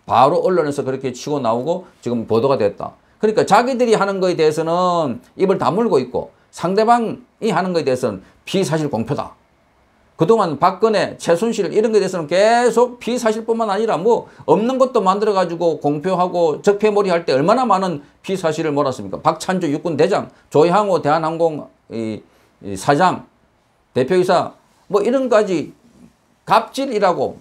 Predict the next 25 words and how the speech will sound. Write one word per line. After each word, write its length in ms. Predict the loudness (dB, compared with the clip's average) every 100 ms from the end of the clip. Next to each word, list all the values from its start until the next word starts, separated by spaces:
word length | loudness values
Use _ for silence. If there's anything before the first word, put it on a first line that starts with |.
| -8
계속 680 | -2 2 4 2 4 2 0
막 140 | -6
떠들어댔습니다. 600 | 0 0 2 -2 -4 -10 0
그거 120 | 2
어떻게 240 | 2 0
합니까? 260 | -2 -2 -2
언론이. 300 | -2 -4 -8 _ _ _
피-, 280 | -8 -8 -8 _ _ _
수사기관이 640 | -4 2 4 2 2 0 2
흘려줬기 480 | 2 2 0 -4
때문에. 280 | -6 -8 -12 -18 _ _
그렇게 260 | -4 -2 0
해놔놓고 380 | 2 0 -2 -2
지금 280 | 2 4 4
와서 300 | 0 -2 0
자기들 480 | 0 2 0 0
사건에 340 | -2 -2 -2 0
대해서는 400 | -2 -2 -4 -8 _ _
피사실 540 | -4 -2 0 -2 -2 -2
공표를 440 | -2 0 0 0
엄단하겠다 720 | 0 2 2 2 0 -2 -2 -4
이러면서 440 | -2 -4 -6 -8 -10 2
여전히 480 | 6 6 6 4 -2
지금도 720 | -2 -4 -4 -4 -2 -2 -4 _ _ -10
이동훈, 1000 | -4 -2 0 0 0 0 -2 -2 -8